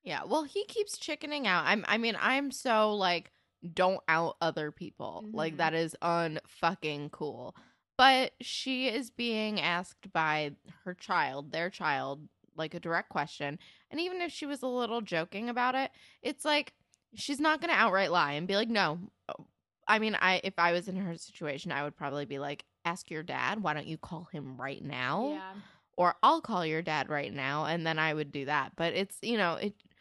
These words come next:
Speaker 1: every parent is different, and that's what she felt like she should do in that moment.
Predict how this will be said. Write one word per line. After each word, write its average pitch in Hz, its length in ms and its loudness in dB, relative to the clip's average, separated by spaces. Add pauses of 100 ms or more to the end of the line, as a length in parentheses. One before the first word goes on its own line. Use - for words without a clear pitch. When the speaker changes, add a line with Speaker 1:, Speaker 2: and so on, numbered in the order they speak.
(720)
Speaker 1:
every 208 200 0
parent 170 480 -4
is 175 180 -10
different, 156 380 -6
and 143 200 -6
that's 143 320 -6
what 143 140 -4
she - 160 -12
felt 143 220 -6
like 143 160 -6
she 147 220 -10
should 156 220 -14
do 147 200 -4
in 147 160 -6
that 135 160 -6
moment. 175 420 -4